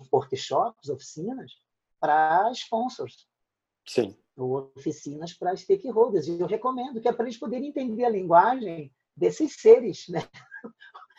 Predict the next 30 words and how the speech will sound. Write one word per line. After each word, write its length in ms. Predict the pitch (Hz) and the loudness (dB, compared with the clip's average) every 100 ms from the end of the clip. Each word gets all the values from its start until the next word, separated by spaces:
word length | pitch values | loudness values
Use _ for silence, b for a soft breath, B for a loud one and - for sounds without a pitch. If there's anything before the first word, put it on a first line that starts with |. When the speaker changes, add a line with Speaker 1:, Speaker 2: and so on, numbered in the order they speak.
| - | -8
Speaker 1:
A 60 | |
pessoa 320 | - 202 214 208 | -2 -2 0 0
chega, 200 | 202 175 | 0 -2
"Olha, 200 | 139 135 | -2 -4
vamos 240 | 170 165 | -6 -4
agora 260 | 151 151 151 | -2 0 -2
aqui 280 | - - 156 | -6 -6 -2
levantar 600 | 160 143 135 147 160 160 _ _ - | -2 -2 0 4 4 2 _ _ -8
o, 240 | 135 135 - - | -6 -6 -10 -6
a, 240 | 127 131 131 _ - | -2 -2 -4 _ -8
vamos 180 | 160 | -6
fazer 300 | - 127 160 | -2 0 0
uma 160 | 165 160 | -2 -6
medida 420 | 151 120 139 175 | -8 -8 -6 -4
e 40 | 151 | -6
vamos 340 | 170 175 175 | -10 -10 -6
agora 220 | 160 170 | -2 -2
aqui, 100 | 147 | -4
estamos 340 | 180 - 202 170 | -10 -8 -8 -8
entrando 360 | 175 175 190 | -8 -8 -6
na 180 | 180 147 - | -6 -8 -4
fase 500 | 156 170 185 165 175 | 0 0 0 -2 -2
do 180 | 131 | -4
measure, 600 | 170 160 175 170 131 143 | -2 0 2 0 -2 -4
estamos 260 | - 175 170 | -6 -8 -12
entrando 320 | 170 175 175 | -8 -8 -8
na 160 | 165 143 | -8 -2
fase 260 | 175 185 | 0 -2
do 80 | 170 | -2
analyze. 480 | 190 180 151 147 - | -2 0 0 -2 -4